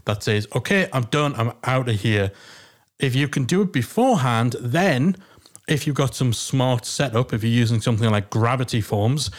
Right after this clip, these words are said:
where you can actually send people to different pages based on choices they select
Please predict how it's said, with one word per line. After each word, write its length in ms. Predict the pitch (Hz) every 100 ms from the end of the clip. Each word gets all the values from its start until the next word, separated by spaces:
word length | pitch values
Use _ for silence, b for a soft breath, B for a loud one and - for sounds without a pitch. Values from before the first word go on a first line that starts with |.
| B B
where 380 | - 117 117 117
you 240 | 120 123 120
can 160 | 113
actually 260 | 110 - 120
send 380 | - 113 113 -
people 260 | 117 110
to 100 | -
different 360 | 104 107 110 -
pages 420 | 117 113 110 101
based 480 | - 117 107 - - B B B
on 400 | 127 110 104 104 -
choices 480 | - 131 - 117
they 120 | 110 107
select 540 | - 110 117 -